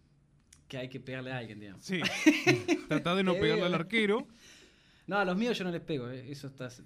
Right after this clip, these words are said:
Speaker 1: quédate
Speaker 2: Por lo,
Speaker 1: tranquilo.
Speaker 2: por lo menos, ¿no?
Speaker 1: <laughs>
Speaker 2: Por lo menos no, no tirás para atrás. Pero
Speaker 1: Sí.
Speaker 2: bueno,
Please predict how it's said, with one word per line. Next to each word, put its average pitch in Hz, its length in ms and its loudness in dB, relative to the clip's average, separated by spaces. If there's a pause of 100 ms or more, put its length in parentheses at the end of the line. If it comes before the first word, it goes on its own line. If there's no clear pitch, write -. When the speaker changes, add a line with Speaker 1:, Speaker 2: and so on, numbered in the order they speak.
(220)
Speaker 1:
quédate 135 240 -8
Speaker 2:
Por 143 120 -2
lo, 147 80 0
Speaker 1:
tranquilo. 151 120 -2
Speaker 2:
por 151 160 0
lo 170 60 2
menos, 175 260 0
¿no? 175 120 -4
Speaker 1:
<laughs> - 500 -8
Speaker 2:
Por 143 100 -4
lo 147 60 0
menos 185 200 2
no, 175 140 0
no 160 120 -4
tirás 165 200 -4
para 151 140 -2
atrás. 143 360 -6 (100)
Pero 208 160 4
Speaker 1:
Sí. - 20 8
Speaker 2:
bueno, 190 260 4